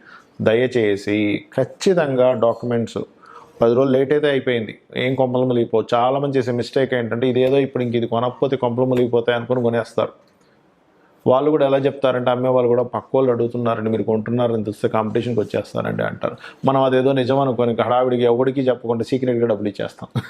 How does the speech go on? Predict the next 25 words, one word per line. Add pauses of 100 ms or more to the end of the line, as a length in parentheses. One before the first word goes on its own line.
(120)
<laughs> (460)
ఎందుకంటున్నానంటే,
secret
sign (360)
is
వృశ్చికం,
సీక్రెట్
మరొక
సైన్
is
కుంభం. (520)
ఈ
రాశి
వారికి
ఈ
రాశి
పరంగా
కాంబినేషన్
ఏర్పడింది
కాబట్టి (400)
ఈ
విషయంలో (140)
చాలా
జాగ్రత్తగా
ఉండండి.